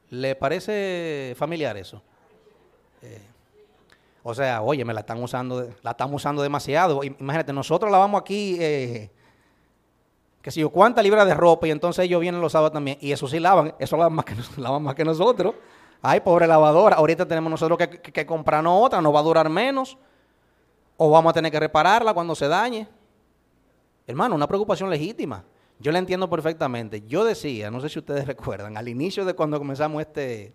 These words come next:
tema, este libro, cuando se hablaba de Sally, de, de que ella prefería, a ella no le importaba dor-, dormir en una habitacioncita con su abanico,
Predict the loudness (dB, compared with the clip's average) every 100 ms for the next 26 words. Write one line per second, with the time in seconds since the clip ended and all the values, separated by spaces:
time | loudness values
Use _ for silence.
0 | _ _ _ -6 -6 -6 -10 -14 -12 -10
1 | -8 -8 -8 -12 _ _ _ _ _ _
2 | _ _ _ _ -12 -10 -6 0 0 0
3 | 0 0 0 0 -4 -8 -12 -14 -12 -10
4 | -12 -8 -6 -4 -4 -4 -4 -2 -2 -2
5 | -6 -12 _ _ _ _ _ -6 -4 -2
6 | -2 2 2 4 0 0 -4 -6 -4 -2
7 | -2 -2 -2 -2 -4 -6 -6 -6 -4 -4
8 | -4 -4 -2 -4 -4 -4 -2 -2 -4